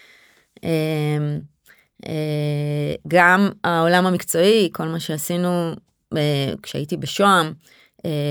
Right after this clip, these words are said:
טירת האגם והחיבור הבין-זרועי לזרועות, כל הממשקים הבין-זרועיים, זה גם היה, אה, פריצת דרך ראשונה, אה, שפעם ראשונה שזרועות, שבכלל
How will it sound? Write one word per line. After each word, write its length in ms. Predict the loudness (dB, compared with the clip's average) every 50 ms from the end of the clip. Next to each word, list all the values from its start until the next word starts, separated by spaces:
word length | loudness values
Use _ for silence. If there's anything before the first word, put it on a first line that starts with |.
| -2 -2 -2 -2 -4 -4
טירת 400 | -2 0 2 2 2 2 0 -2
האגם 480 | -2 0 0 2 4 4 4 4 4 2
והחיבור 800 | -2 -6 -6 -6 -6 -6 -4 -2 2 2 4 4 2 2 -2 -4 _ _ -6
הבין-זרועי 680 | -4 2 2 4 4 4 2 0 0 2 4 4 4 2
לזרועות, 600 | 0 0 -2 -2 -2 2 4 4 4 4 2 -4 -12 -14 _ -20 -20 -20 -20 _ _ _ _ -6
כל 140 | -2 -2 0
הממשקים 520 | 0 -2 -4 -4 -8 -10 -6 -4 -2 -2
הבין-זרועיים, 560 | 0 -2 -2 -2 -4 -4 -2 -2 0 0 -2
זה 120 | -2 -4 -4
גם 220 | 0 2 2 2 2
היה, 360 | 2 2 2 2 2 2 0 -2 _ -8
אה, 60 | -8 -6 -6
פריצת 340 | -4 -6 -4 0 0 0 2
דרך 340 | 2 2 2 2 -2 -2 -4
ראשונה, 500 | -4 -4 -4 -4 -4 0 2 2 2 0 -2 -4 -12 -20 -20 _ _ _ _ _ _ -6
אה, 180 | -4 -4 -4 -4
שפעם 380 | -6 -6 -2 0 2 2 2
ראשונה 320 | 0 -2 -2 -2 0 0 0
שזרועות, 640 | 0 -2 -2 -2 0 0 2 4 4 4 4 2 -2
שבכלל 580 | -4 -2 -2 -2 0 0 2 4 6 6 6